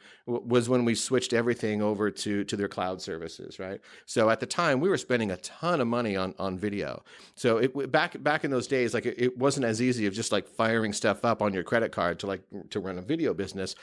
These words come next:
Like, you had to have, you had to have, like, caching servers all over the world. Like, it was expensive. And, um, I remember we woke up one day and realized that the services that Amazon actually had were legit. And we could actually take our entire,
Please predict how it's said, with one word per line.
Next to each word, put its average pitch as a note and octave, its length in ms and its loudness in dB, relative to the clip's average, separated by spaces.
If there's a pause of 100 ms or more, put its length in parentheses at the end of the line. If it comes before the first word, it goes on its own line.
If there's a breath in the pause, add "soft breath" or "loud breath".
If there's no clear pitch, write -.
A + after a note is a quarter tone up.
(220 loud breath)
Like, B2+ 160 0
you G#3+ 120 4
had D#3 160 4
to C#3+ 80 2
have, B2+ 440 0
you D3 120 -2
had E3 100 0
to C#3+ 80 2
have, B2+ 140 0
like, G2 140 2
caching A#2 360 0
servers A#2+ 460 0
all G2 120 2
over F#2 140 -2
the F#2 80 0
world. A#2 380 2
Like, A#2+ 120 -2
it F3+ 60 -4
was G3+ 100 -4
expensive. - 640 -2 (600 soft breath)
And, A#2+ 440 0
um, G#2+ 420 2
I B2 80 2
remember F#3 260 4
we B2 180 4
woke B2 260 2
up F#3+ 160 2
one A#2+ 180 2
day G2+ 220 2
and G#2 120 0
realized G#2 640 2
that G2+ 120 2
the F#2+ 80 -4
services A2 520 -2
that F#2 100 0
Amazon G2 480 0
actually F2+ 320 -4
had A#2+ 240 0
were F2+ 160 -4
legit. E2 580 -2 (380 loud breath)
And A2 160 2
we D3 100 6
could C3+ 100 2
actually A2+ 300 0
take - 360 -2
our B2+ 200 -2
entire, G#2+ 840 0